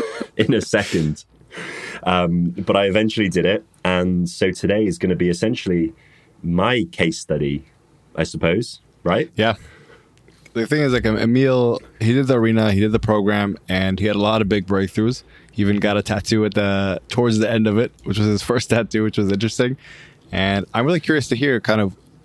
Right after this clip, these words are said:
Speaker 2: what you took away, 'cause you said that you have some stuff that you took away that you think a lot of other people can take away as well and can learn. So that's really gonna, gonna, what we're going to be digging into today. Sound good?
Speaker 1: Yeah, for sure.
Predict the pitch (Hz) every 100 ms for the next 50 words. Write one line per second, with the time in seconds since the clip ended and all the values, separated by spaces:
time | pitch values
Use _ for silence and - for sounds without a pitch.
0 | _ - 95 95 135 - 123 127 127 -
1 | 98 104 90 80 87 90 98 135 123 117
2 | 120 117 - 107 120 104 107 117 117 -
3 | 110 123 113 98 98 104 98 104 104 101
4 | - 110 98 95 101 101 95 92 92 110
5 | 98 98 - - - - - 92 92 -
6 | 104 107 85 104 - 120 113 107 110 107
7 | 101 - - 113 120 117 113 110 107 101
8 | 98 110 98 101 110 110 104 92 90 107
9 | - - - _ _ - - - - -
10 | - _ - - - 101 139 190 - 101
11 | 117 92 - 90 - 98 82